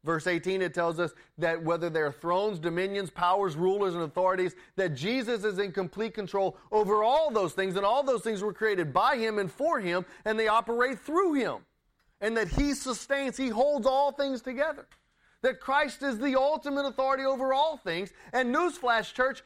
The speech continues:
you did not give him that authority. So many of us have, have, have heard things like,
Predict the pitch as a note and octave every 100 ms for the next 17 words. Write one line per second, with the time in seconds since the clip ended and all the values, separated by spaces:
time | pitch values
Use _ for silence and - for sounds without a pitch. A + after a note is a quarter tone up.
0 | - - B3 F4+ D#4+ C4 C#4+ C4 A3+ F4
1 | D4+ D4 B3 A3+ G3+ E3 F#3+ D3+ G#2+ -
2 | _ _ _ _ _ _ _ _ _ _
3 | _ _ _ _ - B3 D#4 E4+ D#4 C#4+
4 | A3 G#3 G#3 - - - A3 G#3 E3 _
5 | - G#3 F#3 D#3+ _ _ _ _ _ _
6 | _ - G3+ - - C#4+ D4+ A#3+ G#3 F3
7 | - - D4+ C#4+ B3 F3+ F3+ G3+ E3+ D3+
8 | F3 -